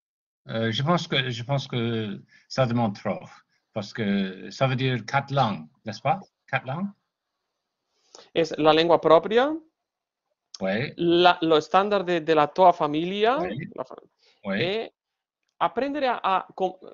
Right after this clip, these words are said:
Speaker 2: comprendere solamente, o sea, una, una, uno, uno livello passivo, quanto minimo, de, de las altre due. E, e devo aggiungere che non necessariamente lo standard germanico deve essere distinto dello inglese.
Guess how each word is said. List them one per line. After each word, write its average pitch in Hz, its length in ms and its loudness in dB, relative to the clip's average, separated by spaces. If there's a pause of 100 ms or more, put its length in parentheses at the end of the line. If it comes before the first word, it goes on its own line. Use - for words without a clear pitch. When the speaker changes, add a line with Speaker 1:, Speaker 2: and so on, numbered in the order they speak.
(140)
Speaker 2:
comprendere 226 720 -2
solamente, 151 560 -4
o 135 80 -6
sea, 165 180 0
una, 185 180 -4
una, 202 260 -6
uno, 190 380 -4
uno 185 220 -6
livello 170 400 -4
passivo, 185 760 -8 (340)
quanto 156 300 -8
minimo, 175 460 -6
de, 147 500 -8
de 131 260 -10
las 127 180 -6
altre 143 340 -2
due. 120 260 -2 (400)
E, 196 400 -6
e 180 160 -4
devo 254 300 0
aggiungere 220 520 -2
che 170 320 -4 (240)
non 202 220 -4
necessariamente 190 1200 -6
lo 156 160 -2
standard 170 880 -6
germanico 147 640 -6
deve 143 280 -6
essere 151 260 -6
distinto 139 480 -8
dello 131 220 -2
inglese. 117 540 -10